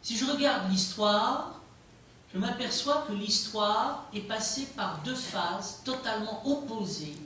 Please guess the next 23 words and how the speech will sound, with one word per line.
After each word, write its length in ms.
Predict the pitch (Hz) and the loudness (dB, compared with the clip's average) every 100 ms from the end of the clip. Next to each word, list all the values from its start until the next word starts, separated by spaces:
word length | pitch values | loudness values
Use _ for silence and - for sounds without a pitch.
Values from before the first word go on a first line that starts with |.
| - - | -16 -10
à 100 | 156 | -6
l'égard 580 | 160 156 156 151 - - - - - - | -6 -6 -4 -2 -2 -4 -8 -16 -18 -10
de 80 | 135 | -6
la 100 | 139 | -6
vieillesse. 680 | 135 120 120 - - - - - - - - - - - - - - - - | -6 -10 -14 -16 -18 -18 -18 -20 -20 -20 -20 -20 -20 -20 -20 -20 -20 -20 -4
Il 100 | 165 | 2
y 60 | |
a 100 | 240 | 4
eu 100 | 277 | 6
un 220 | 208 190 - | 4 2 0
temps 480 | 202 202 262 - - - - - - | 2 2 0 -6 -12 -18 -20 -20 -8
où 80 | 196 | -4
la 160 | 202 | -2
vieillesse 960 | 175 208 233 202 214 - - - - - - - | -2 -2 -2 0 0 -2 -4 -6 -6 -10 -18 -10
était 720 | 240 233 - - 208 220 226 - - | -6 -6 -8 -4 -2 0 -4 -10 -6
adulée. 600 | 262 - 226 190 185 160 - - - - - - - - - - - - - - - | 0 0 0 0 0 -2 -8 -14 -18 -20 -20 -20 -20 -20 -20 -20 -20 -20 -20 -20 -6
Et 80 | 180 | -4
c'était 260 | 185 214 220 | -2 -4 -4
le 180 | 180 | -4
temps 300 | - 247 277 | -4 -2 -2
de 100 | 180 | -2
la 140 | 165 - | -2 -2
gérontocratie, 1160 | 135 254 294 202 185 185 - 165 156 - - | 0 0 0 -2 -4 -6 -6 -8 -8 -8 -10